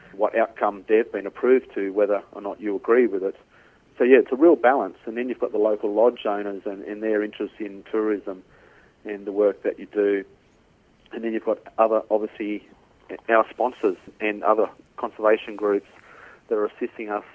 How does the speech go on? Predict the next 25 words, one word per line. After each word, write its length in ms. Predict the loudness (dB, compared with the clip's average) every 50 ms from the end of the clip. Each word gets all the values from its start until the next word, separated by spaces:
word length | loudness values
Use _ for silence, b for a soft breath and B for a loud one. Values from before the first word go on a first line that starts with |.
| -14 -6
so 120 | -4 -2 0
they 180 | 0 0 -2
need 280 | -2 -4 -4 -4 -4 -2
their 220 | -2 -2 0 -2
involvement. 540 | -4 -6 -6 -4 -2 -2 -2 -4 -6 -10 -16 _ -8
So 180 | -6 -6 -6 -8 B B B B B B B B B B B B B B _ _ _ _ -18
it 80 | -16 -16
becomes 440 | -16 -6 0 2 2 4 2 0 -6 -16 -20 _ _ _ _ _ _ _ _ _ _ _ _ -20 -20 _ _ _
almost 400 | 2 2 4 6 6 4 4 2 -4 -8
an 120 | -8 -6 -6 -4
H 220 | -4 -4 -4 -2 0
R 220 | 2 2 2 2
management 540 | 2 0 -4 -4 -4 -6 -8 -10 -14 -14 -10
task 380 | -6 -4 -2 0 0 -2 -4 -6 -12 -20 _ _ -16 -14
to 60 | -8
be 100 | -6 -2
able 320 | 0 0 0 -2 -4 -10 -16 _ _ -6
to 100 | -4 0
allow 220 | 2 4 4 4
you 160 | 4 2 0 -6
to 120 | -8 -10
do 280 | -8 -4 -4 -2 -4 -4 -6
some 100 | -8 -8
of 60 | -6
the 140 | -6 -8 -10